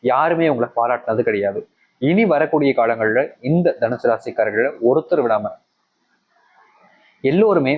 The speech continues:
பாராட்டக்கூடிய ஒரு இடத்துல போய் நிப்பாங்க இந்த தனுசு ராசிக்காரர்கள். தனுசு ராசியினுடைய வாழ்க்கையில ஒரு சில இடங்கள்ல பாத்தீங்கன்னா விதாண்டாவாதமான பேச்சுக்களை சந்திக்க வேண்டிய நிலைமை ஏற்படும். ஆனா இவர்களுடைய பொறுமைங்கிறது மூலியமா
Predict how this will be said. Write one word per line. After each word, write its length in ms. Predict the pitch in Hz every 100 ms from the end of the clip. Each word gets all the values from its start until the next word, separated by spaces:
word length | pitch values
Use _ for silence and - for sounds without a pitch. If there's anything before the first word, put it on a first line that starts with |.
| -
பாராட்டக்கூடிய 680 | 123 143 147 139 123 113 131 123
ஒரு 140 | 113
இடத்துல 280 | 107 117 123 113
போய் 180 | 117
நிப்பாங்க 320 | 104 107 104 131 -
இந்த 180 | 107 113
தனுசு 280 | 107 104 107
ராசிக்காரர்கள். 600 | 101 - - 104 - - _ _ - - _
தனுசு 300 | 131 196 214
ராசியினுடைய 460 | 220 196 180 156 135
வாழ்க்கையில 400 | 117 120 123 117 135 123
ஒரு 160 | 120 147
சில 220 | 151 131
இடங்கள்ல 340 | 113 117 117 113
பாத்தீங்கன்னா 360 | 104 110 107 131 120
விதாண்டாவாதமான 680 | 113 135 143 131 110 107 110
பேச்சுக்களை 440 | 120 120 113 107 113
சந்திக்க 340 | - 110 117 113
வேண்டிய 180 | 107 101
நிலைமை 200 | 104 107
ஏற்படும். 280 | 101 - - _ - _ -
ஆனா 140 | 143 151
இவர்களுடைய 440 | 139 143 143 131 -
பொறுமைங்கிறது 680 | 185 247 226 196 160 139
மூலியமா 440 | 139 127 120 120